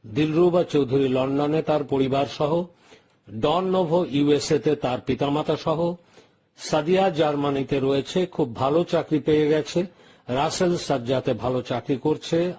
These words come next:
আজিজ মিতুল তার স্ত্রী সহ কানাডাতে খুব ভালো রয়েছে, আশিককে দেখুন ব্রাজিলে খুব ভালো করছে,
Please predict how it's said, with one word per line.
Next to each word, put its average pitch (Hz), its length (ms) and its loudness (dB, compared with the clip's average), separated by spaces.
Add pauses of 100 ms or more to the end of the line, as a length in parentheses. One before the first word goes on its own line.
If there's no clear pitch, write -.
আজিজ 139 440 -2
মিতুল 147 380 0 (540)
তার 135 300 0
স্ত্রী 165 280 0
সহ 165 300 0
কানাডাতে 127 580 -2
খুব 120 460 -4
ভালো 160 280 2
রয়েছে, 160 460 2 (840)
আশিককে 156 600 -2
দেখুন 127 360 -2
ব্রাজিলে 147 600 0
খুব 123 280 -4
ভালো 151 280 2
করছে, 170 480 0